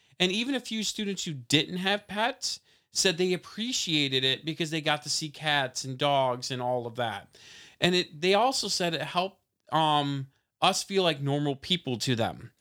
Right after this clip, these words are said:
that we do a lot of the same things that they do. We have pets like they do. We treat our pets like they treat their pets. So I think it's helped our students quite a bit to have that.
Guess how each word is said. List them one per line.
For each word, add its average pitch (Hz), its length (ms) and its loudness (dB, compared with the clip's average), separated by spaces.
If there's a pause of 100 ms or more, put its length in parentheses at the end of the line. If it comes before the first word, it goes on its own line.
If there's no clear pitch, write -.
(340)
that 156 260 2
we 233 260 0
do 196 300 -2
a - 20 -2
lot 160 320 0
of 165 80 -8
the 165 80 -4
same 147 280 0
things 151 300 -6
that 160 120 -10
they 208 220 0
do. 117 320 -4 (400)
We 185 240 2
have 208 220 -4
pets 226 340 -2
like 139 200 0
they 117 200 0
do. 107 340 -8 (220)
We 151 240 2
treat 185 300 -4
our 208 140 -2
pets 226 420 -4
like 202 240 -2
they 185 300 0
treat 165 320 -2
their 123 180 -2
pets. - 500 -6 (380)
So 185 340 4
I 202 160 2
think 269 240 -8
it's 226 140 -4
helped 180 300 -4
our 165 120 -4
students 160 480 -4
quite 147 320 0
a 123 40 -6
bit 120 360 -6
to 196 100 -6
have 196 300 -2
that. 240 320 -2